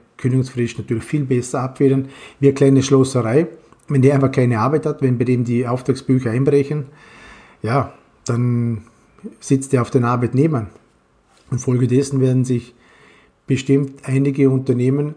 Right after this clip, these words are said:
sich sehr gut überlegen, wen sie einstellen, ähm, ob sie jemand einstellen und im, im, im Zweifelsfall werden sie mal sicherheitshalber, ja,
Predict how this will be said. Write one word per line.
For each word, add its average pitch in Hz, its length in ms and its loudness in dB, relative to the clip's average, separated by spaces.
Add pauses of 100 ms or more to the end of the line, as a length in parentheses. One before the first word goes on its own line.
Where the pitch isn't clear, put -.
sich - 480 -14
sehr - 340 0
gut 147 280 0
überlegen, 156 520 -2 (440)
wen 143 280 2
sie 139 120 4
einstellen, 156 600 -4 (800)
ähm, 123 360 -6
ob 156 180 0
sie - 140 0
jemand 147 240 2
einstellen 156 580 -2 (480)
und 127 300 0 (420)
im, 143 260 -6
im, 123 420 -2 (280)
im 131 140 -2
Zweifelsfall 135 600 2
werden 131 200 4
sie 131 80 2
mal 123 100 0
sicherheitshalber, 131 760 0 (1160)
ja, 123 300 -4